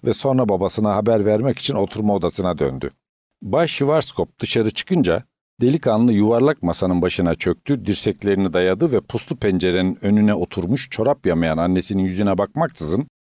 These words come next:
konsül falancanın evliliğinin gümüş yıl dönümü gibi haberlerden başka hiçbir şey yayımlamayan o sefil gazeteye dalmış gibi görünüyordu. Tony ise üst kattaki odasında dinlenmeye çekilmişti.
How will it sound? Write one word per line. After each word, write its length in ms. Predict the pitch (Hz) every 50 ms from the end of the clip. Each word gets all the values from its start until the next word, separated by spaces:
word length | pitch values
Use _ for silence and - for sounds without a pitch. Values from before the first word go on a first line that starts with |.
| _ _ _ _ _ _
konsül 420 | - - 135 147 - - - 165 139
falancanın 640 | - 127 127 139 151 160 147 95 92 92 104 117
evliliğinin 920 | - - 101 107 113 104 113 113 113 113 117 117 117 127 139 143 127 95
gümüş 380 | 90 104 120 160 180 - - 113
yıl 140 | 110 101 92
dönümü 320 | 101 98 95 95 95 95
gibi 200 | 87 101 92 107
haberlerden 800 | 104 95 98 87 104 104 101 101 101 101 98 95 131 131 127 104
başka 260 | 82 80 - - 98
hiçbir 340 | 90 98 110 - - 151 151
şey 280 | - - - 104 90 92
yayımlamayan 720 | 95 98 101 98 98 104 113 120 104 87 82 82 95 123 -
o 120 | - 101 110
sefil 420 | - - - 110 - - 147 117
gazeteye 520 | 90 92 82 85 85 - - 101 104 95 95
dalmış 360 | 98 98 101 104 101 - -
gibi 180 | - 71 73
görünüyordu. 640 | 71 71 73 71 69 71 69 67 69 65 60 64 64 - _ _ _ _ _ _ _ _ _ _ _ _
Tony 300 | - 147 165 190 196 147
ise 260 | 113 - - 139 147 -
üst 180 | - 156 - -
kattaki 420 | - 107 92 - - 95 82 -
odasında 560 | 92 85 95 92 - - 113 104 120 113 95 90
dinlenmeye 540 | 101 107 104 107 104 101 101 101 101 98
çekilmişti. 680 | - - - - - 71 65 65 64 - - - 64